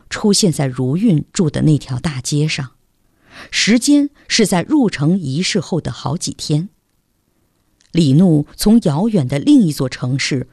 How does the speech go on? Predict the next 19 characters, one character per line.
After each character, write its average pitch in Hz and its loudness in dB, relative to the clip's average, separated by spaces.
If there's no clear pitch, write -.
匆 190 0
匆 190 -2
赶 143 -8
来， 127 -12
他 370 0
所 254 2
带 294 2
领 139 -2
的 143 0
部 214 -2
队 214 0
和 294 2
进 359 4
入 233 6
梅 165 4
城 170 -2
的 160 -2
部 180 -4
队 151 -2